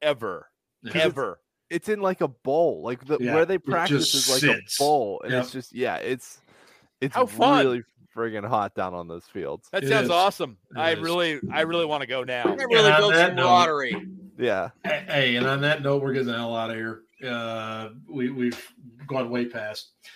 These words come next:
Speaker 2: Uh, in
Speaker 1: Where,
Speaker 2: other
Speaker 1: where
Speaker 2: words,
Speaker 1: are we? It's
Speaker 4: My
Speaker 1: only a
Speaker 4: fault.
Speaker 1: minute.
Speaker 2: we're
Speaker 4: This
Speaker 2: like
Speaker 4: is
Speaker 2: an
Speaker 4: my fault. I
Speaker 2: hour and,
Speaker 4: apologize.
Speaker 2: uh,
Speaker 1: Like a minute
Speaker 2: fifteen
Speaker 1: seventeen.
Speaker 2: minutes.
Speaker 1: Whatever.
Speaker 2: Holy
Speaker 1: Fuck.
Speaker 2: shit.
Speaker 1: Shit.
Speaker 2: Anyway, for these guys, I'm signing off because we have, uh, more stuff to talk about next week.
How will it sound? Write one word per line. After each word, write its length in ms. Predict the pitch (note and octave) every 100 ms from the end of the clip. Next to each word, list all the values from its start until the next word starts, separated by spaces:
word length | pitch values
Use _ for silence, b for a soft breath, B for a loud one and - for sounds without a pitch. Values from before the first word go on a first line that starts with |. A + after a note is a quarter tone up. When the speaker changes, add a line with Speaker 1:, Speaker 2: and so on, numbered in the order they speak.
| B B -
Speaker 2:
Uh, 420 | C#3 C#3 C3+ C#3 D3
in 100 | D#3
Speaker 1:
Where, 40 | E3
Speaker 2:
other 160 | D3+
Speaker 1:
where 220 | C3+ B2+ -
Speaker 2:
words, 100 | -
Speaker 1:
are 40 |
we? 140 | A#2+ F2+ -
It's 120 | -
Speaker 4:
My 200 | G3+ D3+
Speaker 1:
only 20 |
a 20 |
Speaker 4:
fault. 120 | D3+ C#3
Speaker 1:
minute. 200 | C3+ G3
Speaker 2:
we're 80 |
Speaker 4:
This 80 | F3
Speaker 2:
like 140 | D3 C3+
Speaker 4:
is 60 |
Speaker 2:
an 60 | - F3
Speaker 4:
my 80 | C#3+ C3+
fault. 200 | C3+ C#3
I 40 |
Speaker 2:
hour 100 | C#3
and, 80 | C3
Speaker 4:
apologize. 280 | B2 A#2+ A#2+
Speaker 2:
uh, 240 | A#2 A#2
Speaker 1:
Like 100 | A2+ F#3+
a 40 |
minute 360 | D3+ D#3 E3 D3+
Speaker 2:
fifteen 120 | C#3
Speaker 1:
seventeen. 640 | D#3 C#3+ A#2+ A#2 D#3 C#3 B2+
Speaker 2:
minutes. 140 | B2+ G3
Speaker 1:
Whatever. 480 | B3 B2+ A#2 C#3 F3
Speaker 2:
Holy 120 | G3+
Speaker 1:
Fuck. 220 | A#3 A2
Speaker 2:
shit. 240 | - G#2+ - -
Speaker 1:
Shit. 400 | - - - G#3+ -
Speaker 2:
Anyway, 720 | E4 F#4 D#4+ A#3 F3+ E3+ E3+
for 160 | - F3
these 260 | A#3 B3+
guys, 520 | - D#3+ C3+ C3+ C3+ D3
I'm 180 | G3 G3+
signing 460 | F#3 E3 D#3 C3+
off 340 | C3+ C3 A#2+ A#2+
because 320 | - - A#2
we 140 | D3+ D3
have, 220 | B2 G2+ G2
uh, 480 | A#2 A2 G#2+ G#2+ G#2
more 180 | A#2 B2
stuff 240 | A#2+ C3 B2
to 80 | -
talk 120 | B2+ A#2+
about 240 | A#2+ A2+
next 280 | C3 C3+ C3
week. 260 | C3+ C3+